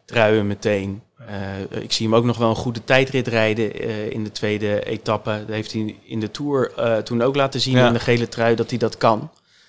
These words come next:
Speaker 1: Eh, dat hij kan vliegen als hij dat ding om heeft. Eh, de Etna geloof ik er niet echt in, maar,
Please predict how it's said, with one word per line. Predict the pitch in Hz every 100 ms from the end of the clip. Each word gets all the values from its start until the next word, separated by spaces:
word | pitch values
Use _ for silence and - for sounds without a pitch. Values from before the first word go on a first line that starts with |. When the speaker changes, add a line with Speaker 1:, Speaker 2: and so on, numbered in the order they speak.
| _ _ _
Speaker 1:
Eh, | 110 107
dat | 110
hij | 113
kan | 120 113
vliegen | 120 127 120 117
als | 110 -
hij | 113
dat | 113 110
ding | 113
om | 107 110
heeft. | 104 104 - - _ _ _ _ -
Eh, | 107 101 101 98
de | 104
Etna | 117 120 107
geloof | 104 113 120
ik | 120
er | 120
niet | 117
echt | 113 -
in, | 113 110 107
maar, | 104 107 113